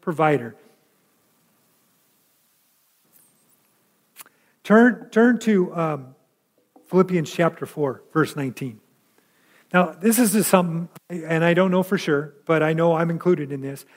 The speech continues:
I think we all need to kind of upgrade how we think about God meeting our needs. I think we can always use a tune-up. We can always just kind of, you know, take a look at this. But again, here we are in Philippians. Paul is in jail.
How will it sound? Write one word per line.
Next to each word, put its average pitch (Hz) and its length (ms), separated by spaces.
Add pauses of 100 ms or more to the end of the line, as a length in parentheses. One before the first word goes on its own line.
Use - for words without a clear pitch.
(140)
I 214 100
think 302 180
we 233 100
all 190 180
need 190 200
to 160 80
kind 180 180
of 151 160
upgrade 147 680 (760)
how 190 180
we 185 120
think 180 220
about 156 280
God 160 260
meeting 147 300
our 139 100
needs. 135 400 (800)
I 180 80
think 214 140
we 196 100
can 175 100
always 170 320
use 170 140
a 165 60
tune-up. 170 460 (460)
We 165 100
can 165 140
always 180 540
just 180 320
kind 180 200
of, 156 180
you 165 60
know, 156 120
take 180 260
a 170 40
look 160 240
at 160 100
this. 165 240 (240)
But 165 100
again, 175 340
here 202 220
we 208 100
are 214 140
in 214 80
Philippians. 202 580 (340)
Paul 180 300
is 185 220
in 196 420 (220)
jail. 175 520